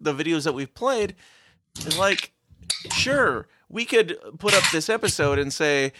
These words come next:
the local police department for, in the Tucson, Arizona area s-, looked into this case and they dismissed it. That's the problem.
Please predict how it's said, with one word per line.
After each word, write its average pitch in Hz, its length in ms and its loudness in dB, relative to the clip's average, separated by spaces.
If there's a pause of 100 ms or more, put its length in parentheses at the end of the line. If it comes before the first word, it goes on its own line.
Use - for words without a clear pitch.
(240)
the 156 140 2
local 202 380 2
police 202 380 -4
department 135 600 -2
for, 139 300 -2
in 147 240 -6
the 123 260 -2
Tucson, 185 600 -2
Arizona 175 560 0
area 131 680 0 (260)
s-, - 200 -12 (320)
looked 175 360 -4
into 190 240 -2
this 175 240 -2
case 190 320 -2
and 151 160 -6
they 196 140 0
dismissed 208 560 -4
it. 113 160 -8 (560)
That's - 360 0
the - 140 -2
problem. 196 880 0